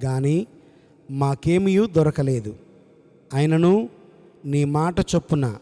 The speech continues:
వలలు వేతుమని ఆయనతో చెప్పెను.'" దేవుడి మాటలు దీవించునుగాక. ప్రార్థన చేసుకుందాం. కృపగల తండ్రి, మరొకసారి నీకు కృతజ్ఞతలు.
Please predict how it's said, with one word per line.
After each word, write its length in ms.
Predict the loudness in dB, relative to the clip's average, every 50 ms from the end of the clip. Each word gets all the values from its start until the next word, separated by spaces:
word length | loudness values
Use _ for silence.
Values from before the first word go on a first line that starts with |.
| -16 -8 -2
వలలు 400 | 0 2 2 4 4 4 4 4
వేతుమని 680 | 4 4 2 2 0 0 -2 0 0 -2 -4 -6 -10 -12 -16 -20 -20 -20 -20 -20 -20 _ _ -16 -8
ఆయనతో 600 | -4 -2 0 0 -2 -2 0 0 0 0 0 -2 -6 -12 -8 -8
చెప్పెను.'" 480 | -8 -4 -4 -2 0 2 2 0 0 -4 -12 -20 -20 _ _ _ _ _ _ -12
దేవుడి 320 | -4 -2 -2 0 0 0
మాటలు 360 | -2 -2 -4 -6 -6 -6 -8
దీవించునుగాక. 920 | -6 -6 -4 -6 -6 -6 -6 -8 -8 -6 -6 -4 -4 -4 -4 -4 -4 -4 -4 -6 _ _ _ _ _ _ _ _ _ _ _ _ _ _ -4 -4
ప్రార్థన 400 | -2 -2 -4 -4 -4 -4 0 0
చేసుకుందాం. 480 | 0 0 0 0 0 0 2 0 0
కృపగల 480 | -2 -2 -4 -2 0 0 -2 0 -2 -4
తండ్రి, 440 | -2 -2 -2 0 0 -2 -2 -2 -2
మరొకసారి 580 | -2 -2 -2 -4 -4 -4 -4 -4 -4 -4 -4
నీకు 280 | -4 -6 -8 -8 -10 -12
కృతజ్ఞతలు. 800 | -12 -8 -6 -6 -6 -4 -6 -6 -4 -2 0 2 2 2 2